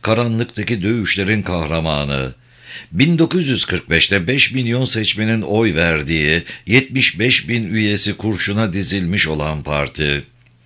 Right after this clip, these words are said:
Özgürlük, eşitlik, kardeşlik. Bu kelimeler bir anda Mareşal'in iş, aile, vatanından sonra tekrar tat kazandılar.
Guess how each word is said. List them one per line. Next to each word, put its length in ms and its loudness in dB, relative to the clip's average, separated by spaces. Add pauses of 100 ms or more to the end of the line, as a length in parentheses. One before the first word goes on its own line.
(600)
Özgürlük, 680 4
eşitlik, 640 2
kardeşlik. 760 0 (320)
Bu 120 2
kelimeler 680 0
bir 140 -2
anda 340 -2
Mareşal'in 840 2
iş, 340 4
aile, 500 0
vatanından 680 -2
sonra 320 -4
tekrar 440 0
tat 260 -6
kazandılar. 840 -4